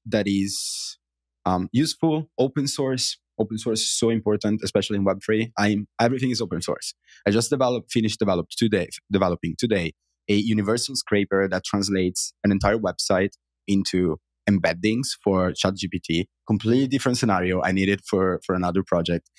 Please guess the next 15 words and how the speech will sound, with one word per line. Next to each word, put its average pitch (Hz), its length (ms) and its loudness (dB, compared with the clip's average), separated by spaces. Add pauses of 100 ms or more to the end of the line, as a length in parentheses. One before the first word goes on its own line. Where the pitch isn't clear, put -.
(220)
but 104 140 4
it 101 80 -2
takes, 101 200 0
like, 101 240 0
three 117 200 2
minutes 107 400 -2
to 110 100 0
do 110 140 4
that. 107 240 2
It's - 100 0
super 127 300 0
freaking 123 360 -4
powerful, 101 400 -2
production 107 500 0
ready. 95 340 -2